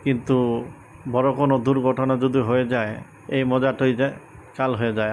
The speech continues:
আল্লাহ না করুক এরকম যাতে কারো না হয়, যে এরকমটা।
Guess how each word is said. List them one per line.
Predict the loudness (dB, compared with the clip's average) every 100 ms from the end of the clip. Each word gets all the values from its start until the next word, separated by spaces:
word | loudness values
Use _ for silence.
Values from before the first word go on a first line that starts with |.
| -2
আল্লাহ | 0 2 0
না | 0
করুক | 2 2 0 -6 -18 -6
এরকম | -4 -2 0 2
যাতে | 0 -2
কারো | -4 -2 0
না | 0
হয়, | 0 0 -2 -10 -20 -20 -20 -20 -20 -20 -20 -20 -20 -20 -20 -18 -10
যে | -2 0
এরকমটা। | 0 0 -2 0